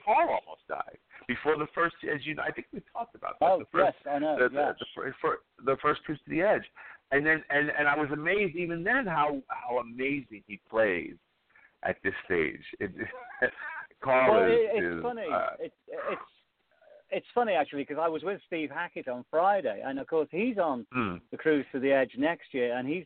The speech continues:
Speaker 2: doing
Speaker 1: Right,
Speaker 2: a,
Speaker 1: yes, he
Speaker 2: a
Speaker 1: is. Yeah,
Speaker 2: set
Speaker 1: I'm looking
Speaker 2: based,
Speaker 1: forward to that,
Speaker 2: he's doing
Speaker 1: yeah.
Speaker 2: a set based around the Genesis album, Wind and Wuthering.
Speaker 1: Right.
Speaker 2: And I'm involved with,
Speaker 1: Right.
Speaker 2: with Steve. Steve, I'm doing a, there's a book coming out next year that I'm involved with about the Genesis album, The Lamb Lies Down on Broadway, and we've got Tony Banks in it,
Speaker 1: Wonderful.
Speaker 2: Steve. We've got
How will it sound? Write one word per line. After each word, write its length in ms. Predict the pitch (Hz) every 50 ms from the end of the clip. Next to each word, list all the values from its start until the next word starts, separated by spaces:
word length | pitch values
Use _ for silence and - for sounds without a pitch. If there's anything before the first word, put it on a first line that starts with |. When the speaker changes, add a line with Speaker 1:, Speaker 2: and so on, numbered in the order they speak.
| _
Speaker 2:
doing 220 | 165 160 156 151 147
Speaker 1:
Right, 160 | 160 170 143
Speaker 2:
a, 80 | 143 143
Speaker 1:
yes, 180 | 139 131 135
he 80 | 120 135
Speaker 2:
a 140 | 143 110 90
Speaker 1:
is. 40 | 85
Yeah, 80 | 98 104
Speaker 2:
set 80 | 104
Speaker 1:
I'm 120 | 95 95 98
looking 180 | 107 101 180
Speaker 2:
based, 60 | 180 175
Speaker 1:
forward 200 | - - - -
to 80 | 180
that, 140 | 175 165 165
Speaker 2:
he's 100 | - 196
doing 160 | 196 180 180 - - -
Speaker 1:
yeah. 60 | 180
Speaker 2:
a 40 | 185
set 160 | - - _
based 300 | - 175 175 - - -
around 260 | 170 160 156 156 156
the 80 | 151 143
Genesis 480 | 120 - 175 180 202 202 - - - -
album, 360 | - 131 123 120 117 131 135 143
Wind 240 | 156 147 156 147
and 100 | 147 147
Wuthering. 480 | 151 160 185 180 180 156 143 117 101 98 - _ _ -
Speaker 1:
Right. 220 | 92 92 87 -
Speaker 2:
And 280 | - 147 156 160 156 151 -
I'm 220 | 143 175 202 220
involved 360 | 233 214 165 208 185 175 147
with, 120 | 156 156 - -
Speaker 1:
Right. 120 | 185 - 165
Speaker 2:
with 100 | 151 143 _ _ _ _ _
Steve. 240 | - 202 202 - 226 -
Steve, 240 | _ - 190 196 185
I'm 160 | 151 180 180
doing 240 | 190 190 180 170 156
a, 60 | 156 151 -
there's 100 | 151 123
a 60 | 156
book 240 | 151 - 202 196 -
coming 180 | - 180 180 175
out 160 | 165 151 123
next 380 | 143 170 202 208 - - -
year 160 | - 160 143 131
that 100 | 131 131
I'm 140 | 135 131
involved 420 | 135 131 123 135 131 123 120 113 101 -
with 260 | 120 123 123 123 120 - _ _ _ _ _ _ _ _ _ -
about 280 | 143 147 151 151 143 127
the 60 | 139
Genesis 460 | 120 - 170 165 180 165 - 160 143 -
album, 360 | 147 139 139 131 139 139 139
The 80 | 139 143
Lamb 180 | 147 143 143
Lies 240 | 147 143 143 143 131 -
Down 180 | 156 147 147 143
on 80 | 143
Broadway, 380 | 139 135 165 196 208 170 143 131
and 80 | 127 131
we've 80 | 139
got 140 | 131 143 - _
Tony 220 | - 151 147 147 135
Banks 360 | - 156 156 156 156 147 - -
in 80 | 156
it, 100 | 156 151
Speaker 1:
Wonderful. 300 | 165 - 90 - 170 151
Speaker 2:
Steve. 260 | 151 151 156 156 147
We've 140 | 143 139 113
got 240 | - 147 139 131 -